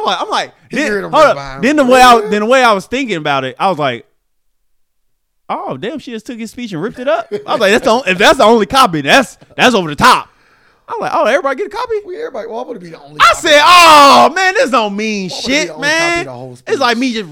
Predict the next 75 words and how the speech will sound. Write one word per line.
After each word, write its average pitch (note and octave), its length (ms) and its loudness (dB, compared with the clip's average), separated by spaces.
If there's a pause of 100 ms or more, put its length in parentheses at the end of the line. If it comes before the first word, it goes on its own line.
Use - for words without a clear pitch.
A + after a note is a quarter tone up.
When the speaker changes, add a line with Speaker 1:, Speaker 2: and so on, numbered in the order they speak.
Speaker 1:
ripping A3+ 240 -2
out A3+ 220 -4
a - 20 -20
piece A#3+ 220 -12
of F#3 80 -18
paper, G3+ 340 -6 (140)
a E3 100 -6
blank G#3+ 300 -8
piece G#3+ 120 -14
of D#3+ 60 -20
paper A3 160 -12
out G3+ 120 -10
the D3+ 60 -20
notebook F3+ 320 -10
Speaker 2:
But G#3+ 80 -10
Speaker 1:
and A#3 80 -6
Speaker 2:
why B3+ 60 -4
Speaker 1:
ripping B3+ 120 -6
Speaker 2:
would, D3+ 80 -8
Speaker 1:
it C#4 40 -12
up. B2 200 -20
Speaker 2:
but A3+ 80 -8
why A#3 180 -8
would A3+ 80 -8
it G#3 60 -10
be G3+ 80 -12
the F3 100 -12
only E3 240 -14
copy D3+ 260 -16
of C#3 60 -16
the C3 100 -16
whole C3 180 -16
Speaker 1:
I - 60 -14
Speaker 2:
speech? B3 120 -10
Speaker 1:
thought - 180 -4
it - 20 -8
was, - 140 -2
though. B2+ 60 -8 (260)
Speaker 2:
<laughs> - 320 -8
Like, F3+ 40 -14 (200)
what D4 160 -10
is B3 80 -8
he B3+ 80 -6
reading, B3 280 -12
the C#3+ 80 -20
teleprompter? B3 480 -10
Speaker 1:
I G3+ 160 2
don't E4 100 4
know. F#4 360 4
Speaker 2:
He A3+ 100 -8
just G3 160 -14
gave G3+ 160 -4
it F#3+ 40 -18
to F#3+ 100 -10
her? G#3 260 -6
Speaker 1:
Yeah, A#3+ 440 0 (260)
I G#3+ 60 -4
thought A3 140 -4
he G#3+ 60 -4
passed G#3 320 0
it G#3+ 100 -10
back C4 180 2
like, F#3+ 160 -2
"Huh, A#3+ 340 -4
Speaker 2:
Nah, D3 160 -12
Speaker 1:
take A#3+ 160 -6
Speaker 2:
everybody, C#4 120 -6
Speaker 1:
that." F#3+ 220 -2
Speaker 2:
everybody E3 360 -8
Speaker 1:
And E3 80 -10
Speaker 2:
get C#3 80 -14
Speaker 1:
she C4+ 60 -10
was C4 100 -8
like A3 140 -6
this. A#3+ 140 -12